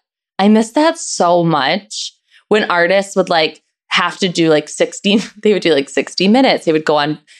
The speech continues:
you know, Regis and Kelly or Regis and Kathie Lee. Like, they had to do this, like, whole thing to promote their album. And it was, like, that's how we got all, like, the good interviews that we still, like, talk about, and we, how we got all the information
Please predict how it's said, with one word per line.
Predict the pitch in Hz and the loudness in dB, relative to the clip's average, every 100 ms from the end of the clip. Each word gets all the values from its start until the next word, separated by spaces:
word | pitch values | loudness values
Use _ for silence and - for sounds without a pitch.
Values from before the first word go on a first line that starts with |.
| _ | _
you | 196 | 0
know, | 180 | 0
Regis | 165 165 170 170 | 2 0 0 -2
and | 190 | -2
Kelly | - 247 240 180 | -2 0 2 2
or | 160 | 2
Regis | 151 143 180 | 0 -4 -2
and | 180 | -2
Kathie | 180 180 202 | 0 0 2
Lee. | 220 | 4
Like, | 160 151 - | 2 0 -2
they | 180 | -2
had | 180 190 190 | 0 0 -2
to | |
do | 202 190 202 196 | -2 0 0 2
this, | 165 - | 0 0
like, | 156 | -4
whole | - - 185 175 | -2 0 2 0
thing | - 160 156 180 226 | -2 0 0 2 0
to | - 185 | -2 -4
promote | 180 165 143 185 285 - | 0 0 2 2 0 0
their | 180 | -2
album. | - 139 156 220 254 277 | 0 0 0 0 2 2
And | 185 | 2
it | - | 0
was, | - | -2
like, | 175 123 110 _ _ _ _ _ | 0 -2 -4 _ _ _ _ _
that's | 208 208 | -4 -2
how | - 277 | 0 2
we | 277 | 2
got | 208 202 220 | 2 0 2
all, | 202 | 2
like, | 190 180 | 2 0
the | 185 | -2
good | 185 185 175 - _ _ _ | 0 0 -2 -8 _ _ _
interviews | 196 214 220 170 160 160 165 165 - _ - | -2 2 2 2 2 2 0 -2 -16 _ -6
that | 175 165 156 151 - _ | -2 0 0 -2 -4 _
we | 185 196 | -2 -2
still, | 190 190 175 | 0 0 0
like, | 151 | 0
talk | - 165 160 | -2 -2 0
about, | 175 160 | 0 0
and | 165 156 | 0 -2
we, | 165 | -2
how | 175 170 | -4 -4
we | |
got | 170 160 | -2 0
all | 156 | 0
the | 156 165 | 0 -4
information | 160 156 147 151 151 147 156 | -6 -6 -8 -6 -4 -4 -6